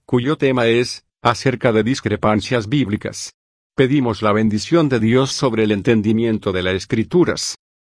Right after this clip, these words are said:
Empecemos. Acerca de discrepancias bíblicas.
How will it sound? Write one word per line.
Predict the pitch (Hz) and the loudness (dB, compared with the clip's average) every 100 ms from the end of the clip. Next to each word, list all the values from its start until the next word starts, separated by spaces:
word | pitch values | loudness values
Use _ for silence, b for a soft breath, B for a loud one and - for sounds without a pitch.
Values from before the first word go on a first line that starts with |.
| - | -2
Empecemos. | 120 101 107 127 92 76 - - _ _ _ _ - | 0 2 -2 0 -2 -4 -12 -16 _ _ _ _ -2
Acerca | 117 - 123 113 113 | -2 0 -2 0 2
de | 107 | 2
discrepancias | 131 - 104 - 107 104 127 107 | 0 -2 -4 0 0 0 -2 -2
bíblicas. | 120 131 104 - - - | -2 -2 -2 -6 -8 -12